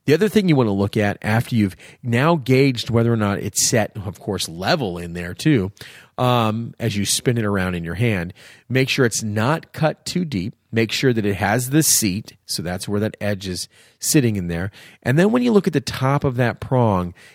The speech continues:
is it rounded? Is it smooth? How tall is that prong? That's that little tip, you know, the prong tip at the top. So if you look at the girdle,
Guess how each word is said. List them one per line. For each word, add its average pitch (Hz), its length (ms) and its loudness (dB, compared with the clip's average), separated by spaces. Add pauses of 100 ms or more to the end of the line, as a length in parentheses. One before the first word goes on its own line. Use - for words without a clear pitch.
(100)
is 135 200 2
it 208 160 6
rounded? 143 960 2
Is 135 240 2
it 170 140 2
smooth? 131 920 4 (360)
How 190 440 0
tall 127 640 4
is 127 180 -2
that 127 280 -2
prong? 127 360 2
That's 143 200 0
that 156 180 2
little 127 200 2 (120)
tip, - 480 -2 (420)
you 127 100 2
know, 110 40 2
the 107 80 2
prong 156 460 0
tip - 340 -2
at 113 80 -2
the 107 80 -2
top. 120 460 0
So - 100 -2
if 113 120 -2
you 123 60 2
look 156 200 2
at 147 60 0
the 127 60 4
girdle, 104 640 2